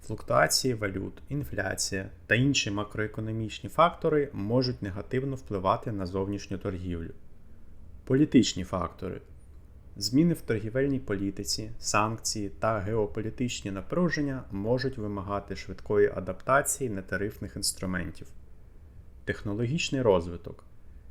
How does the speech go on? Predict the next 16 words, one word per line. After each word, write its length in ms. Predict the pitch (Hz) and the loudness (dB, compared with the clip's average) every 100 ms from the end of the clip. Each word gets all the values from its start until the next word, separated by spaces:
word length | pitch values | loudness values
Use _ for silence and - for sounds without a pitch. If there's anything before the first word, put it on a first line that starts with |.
| - - - | -14 -14 -8
Інновації 680 | 104 107 131 147 - 104 101 | -4 2 6 6 6 2 2
та 240 | - 104 | 8 8
технологічні 800 | 98 92 101 104 101 120 - 107 | 8 -2 -2 -2 -2 -4 -4 -4
зміни 420 | 127 185 185 135 95 | 0 2 2 0 -2
можуть 440 | 104 135 135 - | 0 0 0 -4
вимагати 560 | 113 104 98 101 98 98 | -4 -2 -2 -4 -4 -4
нових 340 | 101 110 104 | 0 2 2
форм 380 | - 104 98 92 | 0 0 0 0
регулювання, 800 | 95 95 98 101 151 175 156 127 | -2 -2 -2 2 2 2 -2 -4
які 380 | - 180 - 160 | -4 -4 -4 -4
враховують 720 | 131 101 - 117 120 113 104 | -2 -2 0 0 0 -2 -2
ці 200 | - 104 | 0 0
зміни. 420 | 110 98 92 85 - - - - - - - - - - - | 0 0 0 0 -4 -12 -14 -14 -14 -14 -14 -16 -18 -20 -4
Комплексність 720 | - 147 147 156 - 143 139 117 | 6 6 6 -2 -4 -2 -2 -4
міжнародних 640 | 104 104 95 107 107 98 | -4 0 4 4 4 -4
договорів. 600 | 98 98 101 90 82 - | -4 -4 -2 -2 -2 -6